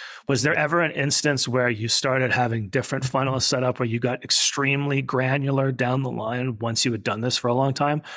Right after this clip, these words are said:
Or do you really just prefer to, to kind of get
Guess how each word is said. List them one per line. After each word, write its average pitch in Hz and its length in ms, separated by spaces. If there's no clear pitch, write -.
Or 131 80
do 110 100
you 127 140
really 131 380
just 123 280
prefer 120 680
to, 117 340
to - 160
kind 135 240
of 98 180
get 143 280